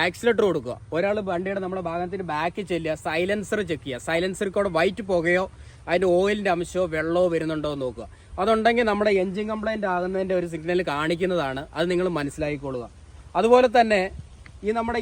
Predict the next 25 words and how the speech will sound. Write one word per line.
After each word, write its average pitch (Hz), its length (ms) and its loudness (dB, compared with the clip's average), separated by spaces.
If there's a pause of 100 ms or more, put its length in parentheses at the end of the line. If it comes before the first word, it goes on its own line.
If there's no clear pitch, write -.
(100)
എഞ്ചിൻ 220 340 -2
ഓയിൽ 254 220 8
ചെക്ക് 208 160 -2
ചെയ്യുമ്പോൾ 214 280 0
വേറൊരു 202 300 2
കാര്യം 185 240 2
കൂടെ 185 180 0
ചെക്ക് 151 160 -6
ചെയ്യണം. 131 240 -8 (240)
ഈ 170 40 -4 (100)
എഞ്ചിൻ 208 340 0
ഓയിലിൻ്റെ 220 360 2
അകത്ത് 165 200 0 (680)
വെള്ളത്തിൻ്റെ 214 640 6
അംശം 190 320 -2
വരുന്നുണ്ടോ 175 320 0
നമുക്കറിയാൻ 151 380 0
പറ്റും. 143 160 -2
അതിൻ്റെ 180 180 2
അകത്ത് 165 200 -2
ചെറിയൊരു 185 400 4 (100)
പത 175 200 4 (140)
പോലെ 180 240 4
ഉണ്ടാവും. 135 220 -4
നമ്മൾ 180 140 -2